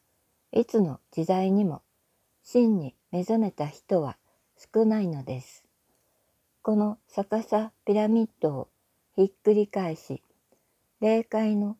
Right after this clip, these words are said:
構造と同じような正規のものに戻さなければいけません。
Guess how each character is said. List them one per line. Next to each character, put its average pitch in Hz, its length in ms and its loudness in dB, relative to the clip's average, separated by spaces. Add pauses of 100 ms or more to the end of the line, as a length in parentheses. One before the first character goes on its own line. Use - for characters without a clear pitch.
(120)
構 208 260 0
造 196 240 -2
と 175 280 -6 (600)
同 180 100 -2 (180)
じ 220 180 4
よ 240 140 2
う - 20 -2
な 156 180 -12 (580)
正 226 280 0
規 175 200 -4
の 156 60 -6
も 147 140 -8
の 190 160 -2
に 170 180 -8 (320)
戻 202 260 -4
さ 233 160 -2
な 220 140 0
け 180 140 -6
れ 151 100 -6
ば 123 200 -14 (260)
い 151 80 -14
け 160 140 -4
ま 151 140 -6
せ 143 180 -8
ん。 - 120 -12